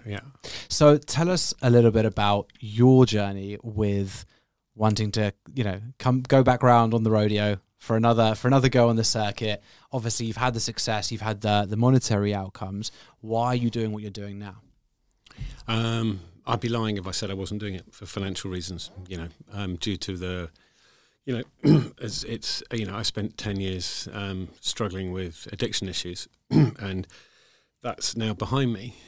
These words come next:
Speaker 1: Well, it's never behind you, but I've, you know, I've got control of it. Um, and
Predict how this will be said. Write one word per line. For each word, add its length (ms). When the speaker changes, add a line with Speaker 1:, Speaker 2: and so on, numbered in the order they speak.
Speaker 1:
Well, 100
it's 120
never 180
behind 320
you, 100
but 200
I've, 420
you 120
know, 100
I've 80
got 180
control 400
of 120
it. 160
Um, 520
and 580